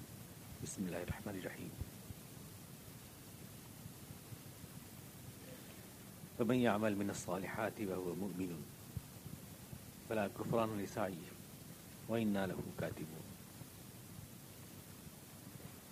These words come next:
وحرام على قرية أهلكناها أنهم لا يرجعون۔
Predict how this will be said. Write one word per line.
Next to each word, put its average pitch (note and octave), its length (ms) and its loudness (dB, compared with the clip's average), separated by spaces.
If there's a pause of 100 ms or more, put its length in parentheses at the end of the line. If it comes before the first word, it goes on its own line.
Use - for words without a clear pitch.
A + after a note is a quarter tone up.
(140)
وحرام D3+ 460 12
على B2+ 220 12 (120)
قرية G#2+ 320 8
أهلكناها G2+ 840 4 (1400)
أنهم G#2+ 440 6
لا F2+ 100 6
يرجعون۔ E2+ 500 -2